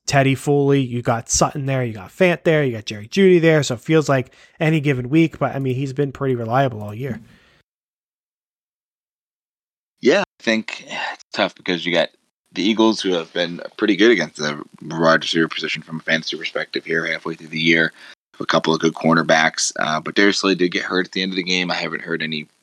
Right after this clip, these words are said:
Speaker 2: details, uh, but you'd think that their top two guys would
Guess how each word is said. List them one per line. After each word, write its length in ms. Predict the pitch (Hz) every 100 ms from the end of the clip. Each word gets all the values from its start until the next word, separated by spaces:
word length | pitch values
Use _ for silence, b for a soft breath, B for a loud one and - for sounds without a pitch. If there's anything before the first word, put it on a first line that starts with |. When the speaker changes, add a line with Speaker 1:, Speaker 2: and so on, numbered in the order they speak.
| _ -
Speaker 2:
details, 680 | 80 78 98 95 98 95 - B - _ _ -
uh, 220 | 82 82
but 100 | 80
you'd 160 | 101
think 300 | - 90 87
that 140 | - -
their 100 | 85
top 280 | 90 - -
two 140 | 80
guys 380 | 78 78 78 -
would 200 | 76